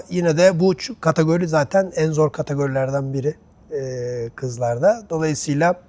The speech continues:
elemelerden çıkamadığımız bir yaş grubu oldu kızlar. E, takımımızı, antrenörümüzü tebrik ediyorum yine de.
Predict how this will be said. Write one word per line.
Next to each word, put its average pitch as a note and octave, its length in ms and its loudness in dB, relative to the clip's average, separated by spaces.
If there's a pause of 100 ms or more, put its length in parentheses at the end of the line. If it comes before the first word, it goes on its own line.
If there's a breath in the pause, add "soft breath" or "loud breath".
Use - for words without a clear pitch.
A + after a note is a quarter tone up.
elemelerden D3+ 680 2
çıkamadığımız C#3+ 760 -6
bir D3+ 40 -4
yaş C#3+ 220 2
grubu C#3+ 320 -2
oldu A#2+ 240 -4
kızlar. A#2+ 460 -6 (800 loud breath)
E, C3+ 360 0 (240)
takımımızı, D#3 680 -2 (240)
antrenörümüzü C#3+ 760 -2
tebrik C#3+ 320 -2
ediyorum B2+ 380 -4
yine B2+ 220 -4
de. F#3+ 220 2